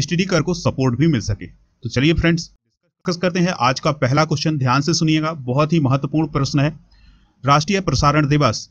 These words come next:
यानी नेशनल ब्रॉडकास्टिंग डे कब मनाया जाता है? तो आंसर होगा इसका तेईस जुलाई को। दोस्तों, अब हम भारत और रेडियो का क्या रिलेशन रहा है इसके बारे में हम समझने का प्रयास करेंगे, बहुत ही महत्वपूर्ण पॉइंट है। तो दोस्तों,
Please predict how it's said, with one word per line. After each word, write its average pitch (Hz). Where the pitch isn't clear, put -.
यानी 131
नेशनल 135
ब्रॉडकास्टिंग 135
डे 123
कब 151
मनाया 110
जाता 101
है? 98
तो 127
आंसर 127
होगा 160
इसका 156
तेईस 156
जुलाई 101
को। 87
दोस्तों, 170
अब 180
हम 185
भारत 127
और 143
रेडियो 143
का 170
क्या 156
रिलेशन 160
रहा 135
है 160
इसके 135
बारे 147
में 147
हम 156
समझने 117
का 143
प्रयास 127
करेंगे, 131
बहुत 165
ही 196
महत्वपूर्ण 160
पॉइंट 110
है। 104
तो -
दोस्तों, 175